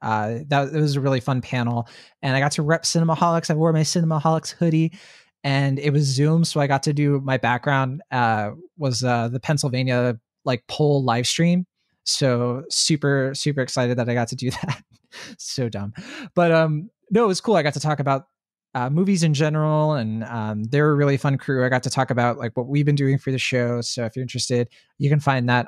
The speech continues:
on, uh, T M I Hollywood's podcast feed. They also did a Facebook Live if you wanna see me on video, uh, on their Facebook page. And then also I got to be on one of my favorite podcasts,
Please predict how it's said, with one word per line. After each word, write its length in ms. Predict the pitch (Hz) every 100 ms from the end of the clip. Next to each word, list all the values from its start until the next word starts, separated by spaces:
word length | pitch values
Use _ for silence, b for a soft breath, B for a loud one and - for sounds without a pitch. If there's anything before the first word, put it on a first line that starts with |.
| -
on, 380 | 113 113 113 113
uh, 220 | 110 107
T 140 | - 147
M 80 | 127
I 100 | 127
Hollywood's 480 | 131 123 117 117
podcast 500 | - 120 113 127 113
feed. 200 | - 117
They 80 | 127
also 200 | 127 123
did 160 | 127 117
a 60 |
Facebook 400 | 113 131 127 123
Live 220 | 139 214 165
if 100 | 139
you 60 |
wanna 160 | 127 120
see 220 | - 127
me 100 | 123
on 260 | 120 110 104
video, 440 | 151 165 110 107 - b b b -
uh, 120 | 110
on 180 | 127 120
their 100 | 113
Facebook 380 | 127 120 117
page. 520 | - 117 104 104 - - b b b -
And 220 | 123 117
then 300 | 117 113 117 123
also 380 | 214 277 240 214
I 100 | 160
got 120 | 160 175
to 120 | 175
be 340 | 160 175 170 -
on 320 | 143 143 147 135
one 100 | 160
of 40 |
my 80 | 190
favorite 520 | - - 185 175 160
podcasts, 760 | - 165 160 - 98 - -